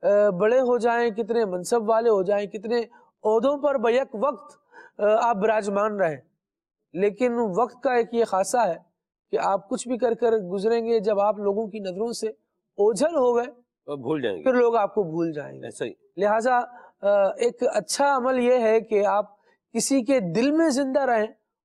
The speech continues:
Speaker 1: اور دل میں زندہ رکھنے کے لیے جو main، آ، چیز سبب بنتی ہے، وہ ہے بندے کی نیکی،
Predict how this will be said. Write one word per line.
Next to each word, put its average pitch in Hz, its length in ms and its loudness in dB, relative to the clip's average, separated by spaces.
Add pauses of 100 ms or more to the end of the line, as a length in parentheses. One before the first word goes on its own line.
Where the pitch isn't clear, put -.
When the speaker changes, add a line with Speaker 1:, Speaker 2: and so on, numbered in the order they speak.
Speaker 1:
اور 226 100 2 (100)
دل 247 180 0
میں 294 160 2
زندہ 240 280 -2
رکھنے 247 360 -2
کے 233 160 -6
لیے 208 260 -4 (340)
جو 202 120 0
main، 226 400 0 (400)
آ، 208 240 2
چیز 240 560 -2
سبب 254 220 0
بنتی 247 500 -2
ہے، 226 100 2
وہ 226 180 2
ہے 233 60 2
بندے 190 320 -4
کی 196 140 -12
نیکی، 175 460 -10